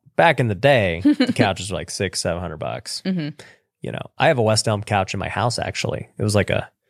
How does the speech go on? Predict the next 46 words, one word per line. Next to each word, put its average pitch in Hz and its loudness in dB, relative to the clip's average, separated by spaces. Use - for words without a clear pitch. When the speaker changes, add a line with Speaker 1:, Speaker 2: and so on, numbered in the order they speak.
Speaker 1:
four 98 2
thousand 92 2
dollar 85 -2
couch. - 0
Like, - -8
West 107 2
Elm's 90 -2
not 90 -2
cheap. 87 -6
<laughs> - -4
Speaker 2:
No, 170 4
no, 180 4
it's - -2
not. 175 0
Um, 190 4
and 220 0
there's 330 2
typically, 285 0
if 226 0
you're 233 -2
buying, 208 2
again, 190 0
in 185 -4
a, 180 -2
the 180 0
right 170 2
market, 170 -2
a 202 4
lot 214 6
of 220 0
them 202 4
are 196 6
used 185 0
to 190 -2
what 175 -4
we 185 -2
call 175 0
door 165 -6
code 190 -2
cu-, - -16
culture, 208 0
where 180 0
it's 170 -4
like 170 -4
you, 180 -10
they, 170 2